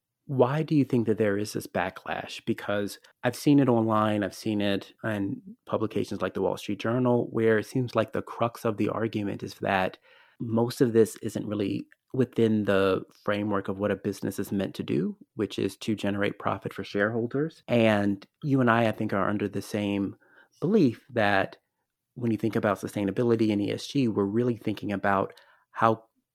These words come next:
holistic can you view the company and how it interacts with the community, with the local environment, and it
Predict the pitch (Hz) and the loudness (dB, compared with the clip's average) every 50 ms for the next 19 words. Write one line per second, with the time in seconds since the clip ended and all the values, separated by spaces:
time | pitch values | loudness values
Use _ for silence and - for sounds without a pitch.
0 | _ - - - 127 110 101 101 110 110 - - 139 120 - - 113 107 104 101 | _ -18 -8 -4 -2 -2 0 0 -2 -2 -2 -2 -4 -4 -2 -2 -2 -2 -2 -2
1 | 98 101 101 101 101 110 101 - - 107 104 - 120 143 147 117 92 - 104 101 | -4 -2 -2 0 0 0 -2 -4 -4 -6 -4 -2 -2 0 0 -2 -2 -2 -2 -2
2 | 101 98 95 - - 92 92 95 95 92 - - - - 98 95 - - 107 95 | 0 0 -2 -2 -2 -4 -2 0 0 0 -2 -4 -6 -6 -6 -6 -4 -2 -2 0
3 | 92 101 107 - _ _ - - - - _ _ _ _ - - 110 120 147 147 | 0 -2 -4 -8 _ _ -20 -20 -20 -20 _ _ _ _ -6 -2 4 6 6 6
4 | 135 135 131 127 123 113 101 - 107 101 95 - - 101 95 90 - 101 104 107 | 6 6 4 2 2 0 0 -2 -4 -4 -4 -4 -6 -6 -8 -4 0 2 2 4
5 | 107 107 110 107 110 107 107 107 104 - - - 104 101 104 - | 4 2 2 2 0 0 0 0 -2 -4 -6 -6 -6 -6 -6 -6